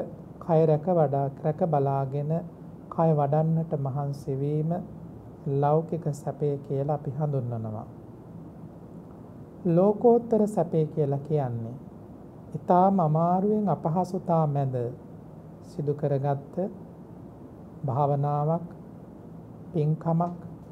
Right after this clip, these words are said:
බණ ටිකක් ඇහිීමක්, ප්‍රතිපත්තිමය වශයෙන් ගුණධර්ම පිරීමක්,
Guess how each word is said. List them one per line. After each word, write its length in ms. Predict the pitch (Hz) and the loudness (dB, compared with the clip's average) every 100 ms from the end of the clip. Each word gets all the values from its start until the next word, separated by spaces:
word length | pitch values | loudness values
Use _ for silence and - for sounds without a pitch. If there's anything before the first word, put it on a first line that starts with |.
| - - - - - | -16 -16 -18 -18 -14
බණ 320 | - 143 151 151 | 0 2 2 2
ටිකක් 200 | 156 160 | 0 0
ඇහිීමක්, 760 | 156 - 143 165 170 175 175 - - - - - - - - | 0 -2 -4 -2 0 0 -2 -4 -14 -18 -18 -18 -18 -16 -18
ප්‍රතිපත්තිමය 880 | - 160 143 175 175 170 - 175 165 170 | -2 -2 2 2 4 2 2 0 2 2
වශයෙන් 500 | 165 165 175 170 165 165 | 2 2 0 0 2 2
ගුණධර්ම 500 | 143 143 151 156 160 160 | 2 2 4 4 2 2
පිරීමක්, 600 | 170 165 165 170 175 | 0 0 0 2 0